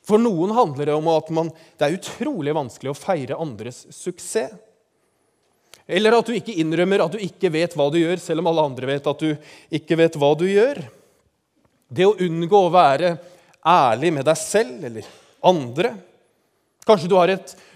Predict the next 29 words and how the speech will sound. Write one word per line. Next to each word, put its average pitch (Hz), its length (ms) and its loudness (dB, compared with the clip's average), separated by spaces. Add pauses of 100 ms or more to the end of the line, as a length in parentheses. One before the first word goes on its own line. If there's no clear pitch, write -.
eh, 131 400 -4 (160)
jeg 147 100 -10
tenker 160 300 0
at 160 120 -6
jeg, 175 300 2
jeg 156 260 0
trenger 151 340 -6
ikke 170 160 -6
lære 143 300 -2
noe 180 120 -6
nytt, 214 220 -6
for 170 160 -4
da 165 80 -2
skjønner 151 320 -4
alle 156 180 0
andre 123 220 -6
at 127 100 -8
jeg 147 100 -8
trenger 139 260 -6
å 160 60 -4
lære 139 280 -2
det, 156 80 -6
men, 156 220 -8
men 151 140 -8
de 160 160 -6
vet 120 160 -8
jo 151 80 -8
det 127 100 -4
allerede, 156 440 2